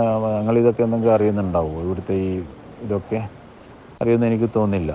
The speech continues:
കാരണം രണ്ട് മൂന്ന് മഹല്ല് ഇന്നലെ പങ്കെടുത്തിട്ട് പോലും ഇല്ല മീറ്റിങ്ങിൽ. അതിന് മുന്നേ അനൗൺസ് ചെയ്യുന്നത് ശരിയുണ്ടോ? എല്ലാം പണ്ട് പങ്ക്-, പങ്കെടുപ്പ്, ബന്ധപ്പെട്ട്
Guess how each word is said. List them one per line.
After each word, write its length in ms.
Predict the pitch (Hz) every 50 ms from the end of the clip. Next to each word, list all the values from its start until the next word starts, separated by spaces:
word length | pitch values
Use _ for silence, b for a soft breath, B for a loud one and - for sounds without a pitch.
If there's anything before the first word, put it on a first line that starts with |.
| - -
കാരണം 320 | - 110 104 95 101 107 104 104
രണ്ട് 200 | 107 107 104 113
മൂന്ന് 160 | 117 117 123 123
മഹല്ല് 340 | 123 113 104 120 120 120 123
ഇന്നലെ 220 | 123 127 123 120
പങ്കെടുത്തിട്ട് 560 | - 120 120 120 123 131 131 127 135 127 -
പോലും 240 | 123 120 110 95 92
ഇല്ല 140 | 87 82 80
മീറ്റിങ്ങിൽ. 460 | 80 82 85 80 76 87 78 78 80 80 - -
അതിന് 200 | 98 95 101 113
മുന്നേ 420 | 117 113 113 117 123 131 139 143 139 135
അനൗൺസ് 360 | 131 127 127 131 131 123 -
ചെയ്യുന്നത് 320 | - 135 127 127 123 120 113
ശരിയുണ്ടോ? 500 | - - 107 107 107 104 92 87 78 73 - - 95
എല്ലാം 240 | 95 87 90 107 117 127 -
പണ്ട് 420 | - 139 131 131 127 135 135 135 143 139
പങ്ക്-, 320 | 147 135 135 135 131 131 123
പങ്കെടുപ്പ്, 600 | 120 127 123 123 120 131 127 123 120 127 120 123 120
ബന്ധപ്പെട്ട് 640 | 117 123 120 117 123 120 - - 120 110 - - 117